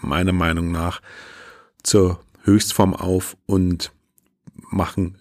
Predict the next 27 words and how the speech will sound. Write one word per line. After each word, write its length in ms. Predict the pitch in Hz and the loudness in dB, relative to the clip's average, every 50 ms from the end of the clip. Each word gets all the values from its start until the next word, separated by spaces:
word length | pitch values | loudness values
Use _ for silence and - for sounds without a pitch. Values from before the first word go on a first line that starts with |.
| _ | _
noch 320 | - 98 95 98 - - - | -4 0 0 0 0 0 2
mehr 160 | 117 110 101 | 2 2 2
Freude 640 | - - - 98 92 95 95 104 101 98 95 98 - - - _ | 2 0 2 4 6 6 6 4 4 2 2 -2 -8 -14 -18 _
und, 600 | - 98 95 95 95 95 92 90 - - - - - - | -4 0 2 2 2 2 0 -2 -4 -8 -8 -8 -4 -2
äh, 280 | 90 87 85 85 - | 0 2 2 0 0
entwickeln 460 | - 95 - - 98 95 - 98 95 | 0 -2 2 2 0 2 2 2 2
ganz 320 | 92 92 90 90 - - - | 4 2 2 2 0 -2 -2
neue 240 | 87 85 90 92 90 | 0 2 2 0 0
Komponenten, 720 | - - 92 90 - 98 92 85 85 85 87 98 95 90 | 0 -2 -2 -2 0 0 0 2 0 0 0 0 0 0
die 80 | 87 87 | 2 2
man 160 | 87 82 85 | 2 2 0
jetzt 240 | 82 82 - - - | -2 -2 -4 -4 -4
vielleicht 380 | - 92 85 85 82 - - | -2 -2 -2 -2 -4 -4 -4
so 180 | - - 87 85 | 0 0 0 2
vom 300 | - - 90 87 85 - - - - - - - - - - - - - _ _ _ - - | 0 -2 -2 -4 -4 -8 -12 -18 -18 -18 -18 -18 -18 -18 -20 -20 -20 -20 _ _ _ -6 2
Riesling 500 | - 104 98 92 - 101 98 98 98 - - | 4 4 4 4 4 4 4 4 2 0 -2
noch 420 | - 107 101 98 95 - - - - - _ _ - | -2 0 2 2 2 0 -4 -12 -18 -20 _ _ -2
nicht 340 | - 98 110 107 - - - | 2 2 2 2 0 -4 2
kennt. 380 | - 156 151 156 156 147 - - - - - - | 4 4 4 4 2 -2 -6 -12 -14 -16 -6 0
Und, 460 | 110 110 113 120 113 - - - - - | 2 4 4 4 2 0 -6 -8 -8 -8
äh, 300 | - 123 117 110 107 101 104 - _ _ - | -4 -2 0 0 0 0 -2 -8 _ _ -20
somit 480 | - - - - - 110 101 107 104 107 | -20 -14 -10 -2 0 2 2 2 2 0
ergeben 400 | 107 92 - 98 98 98 98 95 | -2 0 2 2 2 2 0 -2
sich 240 | - - 104 - - | -4 -4 -4 -4 -2
dann 180 | - 101 98 | -2 -2 -2
auch 400 | 95 - 90 90 90 - - - | -2 -2 -2 -2 -2 -4 -6 -14
ungeahnte 1000 | - - - 110 104 98 101 95 - - 87 85 90 90 - 92 92 92 90 85 | -16 -4 0 2 2 4 2 2 0 -2 -2 -2 -2 -2 0 2 2 2 2 0